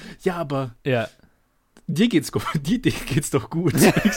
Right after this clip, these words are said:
Speaker 2: Aus mir ist auch was geworden und mein Papa hat mich immer mit dem Gürtel verdroschen.
Speaker 1: Ja, ja, genau. Und dann so,
Speaker 2: So.
Speaker 1: okay.
Speaker 2: Ja.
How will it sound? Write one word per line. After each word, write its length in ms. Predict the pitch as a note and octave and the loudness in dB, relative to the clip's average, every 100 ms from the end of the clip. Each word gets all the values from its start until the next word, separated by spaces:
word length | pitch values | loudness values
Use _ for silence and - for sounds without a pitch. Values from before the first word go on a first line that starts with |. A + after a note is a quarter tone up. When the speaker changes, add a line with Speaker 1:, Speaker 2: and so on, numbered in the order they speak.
| C4 - - A4 - - - - - - - - - - - | 2 4 2 2 -2 -20 -12 -12 -12 -18 -20 -20 -20 -10 -4
Speaker 2:
Aus 160 | C3 | -2
mir 140 | C3 D#3+ | 0 0
ist 120 | - | 4
auch 160 | A3+ | 4
was 180 | G3 F3 | 4 -2
geworden 400 | F3+ E3 D3+ C3 | 0 4 4 2
und 120 | C3 A#2 | 0 0
mein 240 | B2 C3 | -2 -2
Papa 260 | - D3 D#3+ | -4 -4 -4
hat 160 | D#3 | -4
mich 140 | F3 - | -6 -4
immer 180 | A3+ | -2
mit 120 | G3+ F3+ | 0 -2
dem 100 | C#3+ | 0
Gürtel 260 | D#3+ C#3 | 0 0
verdroschen. 340 | - A#2+ - C3 | -4 -4 0 2
Speaker 1:
Ja, 100 | B2 | 2
ja, 180 | A#2+ | 0
genau. 360 | A#2 A#2 A2 A2 | -2 -2 -2 -4
Und 140 | D3 | -4
dann 140 | B2+ B2 | -4 -2
so, 180 | A#2+ A#2+ | -2 -4
Speaker 2:
So. 60 | |
Speaker 1:
okay. 460 | - A#2+ A2 A2+ G2+ | -4 -6 -4 -6 -4
Speaker 2:
Ja. 180 | G2 | -6